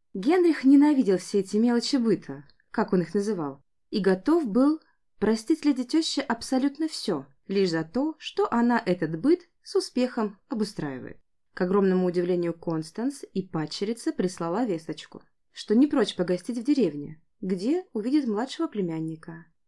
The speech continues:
А ведь с Мэйд леди Катисур в натянутых отношениях. С чего вдруг герцогиня решила навестить своего,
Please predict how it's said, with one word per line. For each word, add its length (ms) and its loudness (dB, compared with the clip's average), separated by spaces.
А 140 2
ведь 200 0
с 100 -8
Мэйд 300 4
леди 220 2
Катисур 500 -2
в 60 2
натянутых 580 0
отношениях. 840 -6
С 120 -20
чего 260 0
вдруг 220 2
герцогиня 720 0
решила 400 0
навестить 480 -4
своего, 720 -4